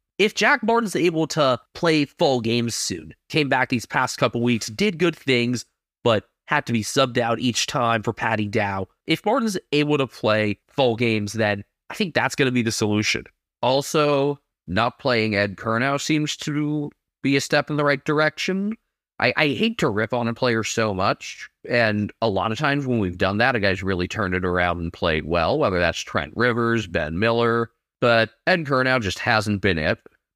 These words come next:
Speaker 2: and I don't know why they kept playing him or throwing him in as the sub.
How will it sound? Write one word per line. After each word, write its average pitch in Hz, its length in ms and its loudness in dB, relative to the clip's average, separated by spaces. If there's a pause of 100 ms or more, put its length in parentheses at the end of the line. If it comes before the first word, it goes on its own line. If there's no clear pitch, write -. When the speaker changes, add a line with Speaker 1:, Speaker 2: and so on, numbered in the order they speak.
(120)
Speaker 2:
and 90 580 0 (300)
I 120 80 0
don't 110 120 0
know 104 120 0
why 92 240 2
they 98 140 0
kept - 260 -4
playing 101 320 0
him 120 460 0
or 92 480 0
throwing 98 240 0
him 92 100 0
in 92 80 -2
as 92 120 -4
the 78 120 -6
sub. 104 560 2